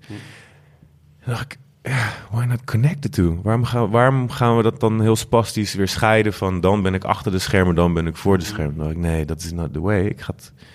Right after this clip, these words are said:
Speaker 2: juist aangrijpen en Arp Freak helpt Magia en Magia helpt Arp Freak.
Speaker 1: Hm.
Speaker 2: En dat, het een versterkt het ander. Dus als je heel goed kijkt in het logo, staat er ook heel subtiel Arp Freak Presents Festival Magia. En die filosofie,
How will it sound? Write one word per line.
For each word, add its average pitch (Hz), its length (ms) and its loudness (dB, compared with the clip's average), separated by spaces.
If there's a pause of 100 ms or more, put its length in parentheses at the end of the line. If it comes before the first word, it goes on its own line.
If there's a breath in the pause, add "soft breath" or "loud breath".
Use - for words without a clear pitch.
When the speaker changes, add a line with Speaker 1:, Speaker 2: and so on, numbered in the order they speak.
(320 soft breath)
Speaker 2:
juist 95 640 2 (240)
aangrijpen 90 720 2
en 90 200 -2
Arp 85 180 -2
Freak - 440 -2 (100)
helpt 80 440 -4
Magia 123 440 2
en 104 140 -2
Magia 90 360 2
helpt 82 220 -2
Arp - 160 -4
Freak. 139 260 -4
Speaker 1:
Hm. - 300 -18 (120)
Speaker 2:
En - 120 0
dat, 98 280 -4 (160)
het 90 160 -6
een 95 220 4
versterkt 82 540 0 (160)
het - 160 -6
ander. 82 340 4
Dus 76 200 -2
als 73 140 -4
je 82 60 0
heel 85 120 6
goed - 120 -4
kijkt 82 240 2
in 85 60 -6
het 78 80 -6
logo, 80 340 4
staat - 260 -6
er 76 60 -2
ook 71 100 -6
heel 71 120 0
subtiel - 480 -4 (100)
Arp 82 180 0
Freak - 360 0
Presents 78 580 0 (100)
Festival - 480 -4
Magia. 87 500 2 (960 loud breath)
En 90 200 0
die 85 100 0
filosofie, 95 920 2